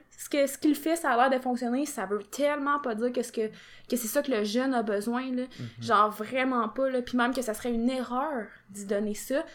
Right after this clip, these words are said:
Speaker 1: Puis c'est la même chose en powerlifting. Puis tu sais, là, tu sais, on, on peut peut-être,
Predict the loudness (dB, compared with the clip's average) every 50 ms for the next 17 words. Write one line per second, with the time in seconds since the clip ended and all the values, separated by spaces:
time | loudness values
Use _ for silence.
0 | -20 -20 -20 -20 -10 _ -4 -4 -2 0 4 6 6 6 6 4 4 2 2 2
1 | 2 2 2 2 2 2 2 0 -2 -4 -4 -2 -2 -2 -2 -4 -4 -2 0 0
2 | 0 -2 -6 -10 -20 -20 _ _ _ -4 0 2 4 4 4 2 -2 -6 -16 _
3 | -2 2 4 6 6 4 4 0 -4 -4 -2 -2 2 4 4 4 4 4 4 4
4 | 2 0